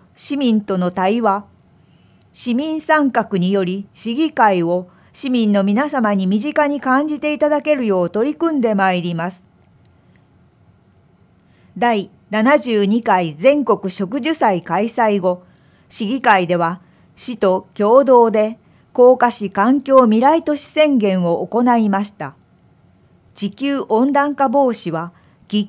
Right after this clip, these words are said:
緊の課題であり、多くの森林を有する甲賀市は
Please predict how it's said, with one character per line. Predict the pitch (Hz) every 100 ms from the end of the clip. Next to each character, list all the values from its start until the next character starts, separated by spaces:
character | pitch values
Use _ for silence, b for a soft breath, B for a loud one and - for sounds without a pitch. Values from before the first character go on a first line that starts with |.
| -
緊 | 294 311
の | 294 285
課 | 262
題 | 269 277 254
で | 247
あ | 226
り、 | 165 180 _ b b b -
多 | 285 277
く | - 196
の | 185
森 | 180 196 247 294
林 | 285 277
を | 269
有 | 269 294 254
す | 196
る | 185 175
甲 | 175 196 233
賀 | 240
市 | 240 -
は | 156 175